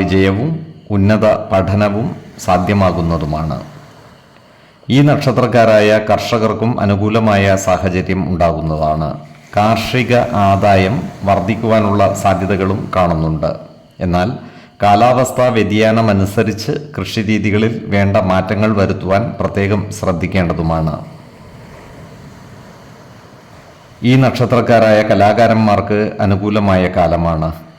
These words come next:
കലാരംഗത്തുള്ള ഇവരുടെ പ്രവർത്തനങ്ങൾക്ക് സമൂഹ മനസ്സിൻ്റെ അംഗീകാരം നേടിയെടുക്കുവാൻ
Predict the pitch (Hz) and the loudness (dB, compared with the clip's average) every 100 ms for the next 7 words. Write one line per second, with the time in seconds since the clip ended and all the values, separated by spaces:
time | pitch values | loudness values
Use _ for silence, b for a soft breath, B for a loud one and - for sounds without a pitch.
0 | - - 92 92 92 92 90 95 90 90 | -20 -6 0 2 2 0 -4 -4 -2 0
1 | 87 - 92 92 87 92 - - 87 85 | 0 -2 -4 -2 0 -2 -4 -4 -2 -2
2 | 85 95 92 92 87 123 156 B B B | -2 -2 0 -2 -2 -4 -4 B B B
3 | - 104 113 113 113 104 98 95 95 98 | -2 2 4 4 2 2 0 -2 0 0
4 | - 101 107 120 113 110 104 95 92 92 | 0 2 2 2 2 2 2 2 2 0
5 | 87 90 92 | -2 -2 0